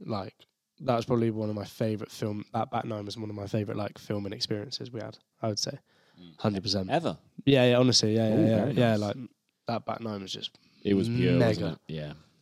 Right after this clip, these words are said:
Speaker 1: Mega.
Speaker 2: I mean, it was quite, it's quite unusual as well, 'cause, like, the, <laughs> we had literally for the first time ever an entire golf course to ourselves. There was literally no one else on there.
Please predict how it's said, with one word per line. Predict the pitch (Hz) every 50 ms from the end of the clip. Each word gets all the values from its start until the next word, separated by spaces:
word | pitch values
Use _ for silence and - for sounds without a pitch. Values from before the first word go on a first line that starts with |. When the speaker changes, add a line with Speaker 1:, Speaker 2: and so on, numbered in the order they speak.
| _ -
Speaker 1:
Mega. | 98 107 110 110 110 101 95 98 87 - _ -
Speaker 2:
I | 95
mean, | 107 117 113
it | 131
was | 127 139 -
quite, | - - - -
it's | - -
quite | - 151 123 113
unusual | 110 110 110 104 90 92 92
as | 85
well, | 95 92 87
'cause, | 85 - -
like, | 87 90 85
the, | 80 90 - 98 - - - - -
<laughs> | - 120 139 - -
we | 214 110 113
had | 147 - 110 104 101 107 95 92 82 - - - - _ _ _ _ _ _ _ _ _ _ _ _ _ -
literally | 110 113 123 120 - - 113 101 92
for | - - 98
the | 92
first | - - 95 92 85 - -
time | 90 87 87 87 87
ever | 87 85 80 85 80 78 76 73 - _ -
an | 104 95
entire | 95 95 87 - - - - - 110 113 110 104
golf | 98 90 98 101 98 98
course | - - 85 80 80 -
to | - 85 82
ourselves. | 78 - - 95 85 76 76 -
There | 87
was | 80 95
literally | 92 82 - 92 90 87
no | 92 95 95 95 92 92 92 92 90 87 82 _ _ _ _ _ _
one | - 92 92 90
else | 85 82 82 80 -
on | - 110 120 123 110
there. | 85 64 - -